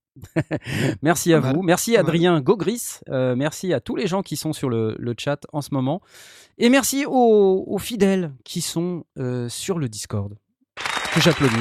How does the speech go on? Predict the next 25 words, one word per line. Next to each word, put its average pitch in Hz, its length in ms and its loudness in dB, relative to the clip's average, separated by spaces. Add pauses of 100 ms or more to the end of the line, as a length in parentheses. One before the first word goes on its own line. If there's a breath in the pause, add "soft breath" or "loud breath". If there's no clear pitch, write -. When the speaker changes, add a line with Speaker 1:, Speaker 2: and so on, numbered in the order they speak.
(2500)
Speaker 1:
Voilà. 123 260 2 (680 loud breath)
Alors, 202 360 4
bienvenue 214 420 0
dans 196 100 0
cette 180 200 -4
émission 247 380 -4
sur 233 380 -2
l'audio 151 260 0
numérique, 156 440 0
les 123 120 -4
techniques 127 300 -6
du 143 120 -8
son. 190 240 -6
Pour - 160 -12
ceux 135 160 -8
qui 107 440 -10
nous 104 140 -10
rejoignent 107 380 -8
sur - 180 -14
YouTube, 107 380 -10
vous 98 120 -12
êtes 98 120 -14
sans 104 160 -12
doute, 110 320 -16
euh, 90 160 -12